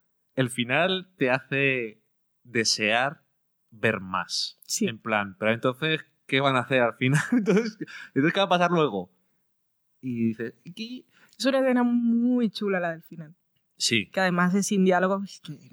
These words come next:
Speaker 2: sobra totalmente. Pero muy, es bonita.
Speaker 1: Sí, pero que eso, que cuando termina la peli dices, "Ay, se ha acabado". Y realmente dices, "¿Y qué ha pasado con
Speaker 2: Mm.
Speaker 1: este?". Claro, y luego dices, "Hostia, que no son de verdad".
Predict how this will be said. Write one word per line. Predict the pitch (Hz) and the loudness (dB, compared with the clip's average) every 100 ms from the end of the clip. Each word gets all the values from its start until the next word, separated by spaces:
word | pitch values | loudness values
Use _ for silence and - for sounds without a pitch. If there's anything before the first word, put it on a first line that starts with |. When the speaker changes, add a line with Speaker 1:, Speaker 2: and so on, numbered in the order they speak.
| - - - | -20 -20 -14
Speaker 2:
sobra | - 156 156 | -6 -4 -4
totalmente. | - 147 139 143 151 _ _ _ - | -4 -6 -6 -12 -16 _ _ _ -6
Pero | 175 151 147 143 _ | -4 -2 -6 -18 _
muy, | 196 170 165 - | 2 2 -2 -6
es | 202 | -2
bonita. | 165 135 - - _ _ _ _ | -2 -4 -14 -20 _ _ _ _
Speaker 1:
Sí, | - 117 123 143 | 0 2 0 -2
pero | - 110 107 | -4 -2 0
que | 113 110 110 | 0 0 -2
eso, | 139 131 | -6 -6
que | 120 110 110 104 104 | -4 -2 -4 -6 -6
cuando | 117 107 | -2 -2
termina | 107 107 127 | -2 -2 0
la | 135 131 | 0 0
peli | 143 139 | -2 -4
dices, | 123 113 110 - | -6 -10 -14 -12
"Ay, | 156 175 160 139 _ _ _ _ _ _ _ _ - | -8 -6 -8 -14 _ _ _ _ _ _ _ _ -6
se | - | -2
ha | |
acabado". | - 127 139 180 _ _ - - - _ _ _ _ _ | 0 2 4 2 _ _ -20 -20 -20 _ _ _ _ _
Y | 127 | -6
realmente | 113 120 131 143 151 147 | -2 -2 -2 -4 -4 -4
dices, | 131 - 107 - _ - - | -6 -10 -12 -12 _ -20 -14
"¿Y | 143 | -12
qué | - 131 143 | -4 -2 0
ha | 139 | 0
pasado | 135 143 135 131 127 | -2 0 -2 -4 -8
con | 131 131 | -6 -6
Speaker 2:
Mm. | |
Speaker 1:
este?". | 131 - 135 | -6 -10 -10
Claro, | - 127 | -2 0
y | 110 | 2
luego | 107 | -2
dices, | 104 | -4
"Hostia, | 113 107 | -10 -12
que | 98 | -10
no | 107 | -6
son | 120 | -4
de | |
verdad". | 92 113 | -2 0